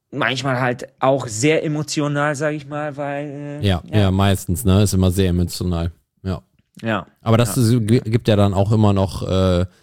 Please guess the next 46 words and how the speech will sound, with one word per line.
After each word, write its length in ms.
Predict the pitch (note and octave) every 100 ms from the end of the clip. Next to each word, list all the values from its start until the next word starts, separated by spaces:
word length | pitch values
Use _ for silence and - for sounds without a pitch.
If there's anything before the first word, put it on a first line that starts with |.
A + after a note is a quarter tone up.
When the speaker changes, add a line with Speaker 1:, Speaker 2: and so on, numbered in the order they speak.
| _ _ _
Speaker 2:
im 640 | G2 F#2 F#2 F2+ F2+ E2 - _ _ _
mehr, 500 | G#2 G2+ G2+ F#2+ D#2+
sagen 140 | G#2
wir 80 | G2+
mal, 160 | G2+ F#2+
Entertainment 840 | G#2+ G2 - A2 A2+ B2 C3+ -
auch 360 | A#2 B2 C3+ A#2
und 220 | G#2 G2+
noch 220 | G#2 F#2
mehr 240 | G#2+ G2+ A#2+
Insight 680 | B2+ C3+ - A#2 A#2 A#2+
in 160 | A2+ G#2+
die 100 | G#2
Person 480 | A2+ G2+ F#2 G2+ G#2+
rein, 320 | G2 G2 A#2+
die 100 | G#2+
da 120 | F#2+
gerade 300 | F#2 F#2+ G2+
das 180 | F#2+ -
vertanzt 520 | G#2 - G#2 A#2+ -
oder 240 | F#2+ F#2 F2
warum 280 | F2 G2+ G#2+
sie 200 | G#2 F#2+
so 240 | - G2
einen 120 | F#2+
Magic 280 | F#2+ F#2+ F#2
Moment 280 | F#2+ G2+ F2+
ausgesucht 600 | F#2+ - - A2+ A2 -
hat. 200 | G2+ - - _ _ -
Das 140 | F#2
ist, 80 | -
denke 140 | G2+
ich, 80 | F#2
immer 180 | G2 G2+
eine 440 | F2+ - G2 G2 F#2+
ganz 200 | G2+ -
schöne, 520 | A2+ G2+ G2 F#2+ F#2+
ganz 200 | G2 G2
schöne 240 | G#2+ G2
Show, 280 | F#2+ G#2 G2
diese 220 | F2+ F2
Magic 340 | E2+ E2+ F2 D#2+
Moments, 420 | D2 C2 C2 -
ne, 80 | F#2
für 200 | - -
alle. 260 | E2+ D#2+